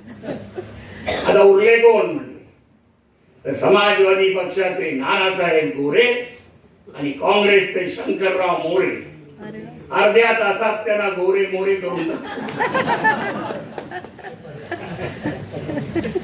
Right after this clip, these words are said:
Speaker 1: पण आचार्य यात्रे पडले त्यांनी. म्हणजे ते पुण्यावरनं पडले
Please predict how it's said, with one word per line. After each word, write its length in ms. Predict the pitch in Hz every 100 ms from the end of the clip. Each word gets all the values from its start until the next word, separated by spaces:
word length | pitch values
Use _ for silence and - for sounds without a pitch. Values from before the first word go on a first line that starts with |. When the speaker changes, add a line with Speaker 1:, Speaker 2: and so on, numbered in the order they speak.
| 214 - - 302 - - - - - - -
Speaker 1:
पण 100 | 208
आचार्य 380 | 208 185 214 202
यात्रे 220 | 185 196
पडले 440 | 196 180 165 156 151
त्यांनी. 480 | - - - - - - - - - - - 339 - - - - - 277 -
म्हणजे 220 | - 190
ते 80 | 196
पुण्यावरनं 600 | 190 180 202 214 208 202
पडले 580 | 196 175 190 160 151 156